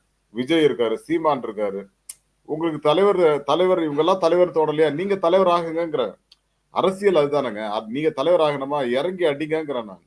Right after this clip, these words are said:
ஏதோ ஒரு கட்சியில சேருங்க, பிடிக்கலன்னா ஒரு பத்து வருஷம் கழிச்சு வெளியில வந்து ஒரு கட்சி ஆரம்பிங்க. இப்ப ரவி கணேஷ் கூட அப்படி அதான், அந்த மாதிரி ஒரு கட்சி வச்சிருக்காருன்னு நினைக்கிறேன். கட்சி இல்ல, ஒரு இயக்கம் வச்சிருக்காரு. So, அந்த மாதிரி பண்ணுங்களேன் யாராவது. ஆ, அது பண்றது தப்பு கிடையாது. நீங்க தலைவர் ஆகுங்க. தலைவரே பிடிக்கலையா? நீங்க தான் தலைவர், உங்களுக்கு அவ்வளவுதான், முடிஞ்சு போச்சு.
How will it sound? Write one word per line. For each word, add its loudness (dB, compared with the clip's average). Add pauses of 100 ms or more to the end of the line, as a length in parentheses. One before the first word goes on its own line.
(400)
ஏதோ 2
ஒரு 4
கட்சியில -2
சேருங்க, -2 (360)
பிடிக்கலன்னா 2
ஒரு 4
பத்து 2
வருஷம் -2
கழிச்சு -2
வெளியில -2
வந்து 0
ஒரு -2
கட்சி -2
ஆரம்பிங்க. -2
இப்ப -6
ரவி 0
கணேஷ் -4
கூட 0
அப்படி 0
அதான், -2
அந்த -4
மாதிரி -4
ஒரு -2 (280)
கட்சி -4
வச்சிருக்காருன்னு 0
நினைக்கிறேன். -12
கட்சி -6
இல்ல, 0
ஒரு -2 (500)
இயக்கம் 0
வச்சிருக்காரு. -6 (100)
So, -4
அந்த -8
மாதிரி -4
பண்ணுங்களேன் 0
யாராவது. -2 (560)
ஆ, -4 (280)
அது 0
பண்றது 0
தப்பு 0
கிடையாது. 4
நீங்க -2
தலைவர் 2
ஆகுங்க. 2
தலைவரே 2
பிடிக்கலையா? 0
நீங்க 0
தான் 0
தலைவர், 2
உங்களுக்கு -4
அவ்வளவுதான், -2
முடிஞ்சு -8
போச்சு. -14